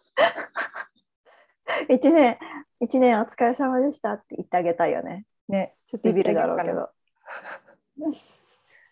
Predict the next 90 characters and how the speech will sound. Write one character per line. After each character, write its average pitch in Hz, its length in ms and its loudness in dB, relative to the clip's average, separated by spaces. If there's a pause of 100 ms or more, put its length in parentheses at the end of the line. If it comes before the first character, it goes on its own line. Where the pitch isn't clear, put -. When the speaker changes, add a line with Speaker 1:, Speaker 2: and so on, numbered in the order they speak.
(260)
Speaker 2:
私 247 520 2
の 247 140 0
こ 240 100 2
と 226 80 -2
知 - 140 -10
っ - 40 -20
て 226 100 4
る 247 100 4
ん 233 60 4
で 165 100 0
す - 80 -14
か？ 165 120 -4
み 180 120 -4
た 180 100 -2
い 170 80 -6
な。 190 160 -6 (320)
Speaker 1:
ね、 254 240 6
Speaker 2:
怪 240 220 8
し 226 100 8
い 240 40 12
お 226 60 8
ば 226 140 4
さ 233 120 2
ん - 20 2
に 208 60 2
な 202 60 2
っ 196 80 -8
ち - 80 -12
ゃ - 40 -8
う。 - 20 -10
Speaker 1:
そ - 40 -20
う - 20 -20 (480)
だ - 60 -20
よ - 60 -20
ね。 - 160 -20
で 311 80 6
も 294 100 4
さ、 254 120 2
大 262 200 4
体、 311 300 4
あ 269 100 2
の、 262 580 2 (240)
そ 262 80 -4
の 220 140 2
お 240 60 8
家 254 220 4
に 247 140 0
来 285 100 -2
る 220 140 0
と、 - 180 -10
人 196 200 -12
と 196 100 -12
か 214 100 -18
さ、 - 120 -12
会 208 180 -4
社 240 100 -4
に 208 140 -10
来 226 120 -2
る 196 140 0
人 196 140 -8
と 185 80 -8
か、 175 100 -6
ま 175 140 -6
あ、 - 80 -14
エ 254 100 8
リ 285 100 6
ア 285 80 2
担 277 260 0
当 - 140 2
が 185 100 0
決 - 140 -14
ま 190 120 -6
っ 180 80 -14
て 185 100 -4
る 180 80 -6
か 180 120 -4
ら、 180 260 -2
宅 214 180 -12 (100)
急 180 440 2
便 180 140 -10
と 180 100 -8
か - 180 -16
配 208 220 -12
達 180 200 -12
の 196 80 -10
人 - 180 -6
っ - 80 -16
て。 - 100 -8
Speaker 2:
う - 40 -6
ん。 - 20 -20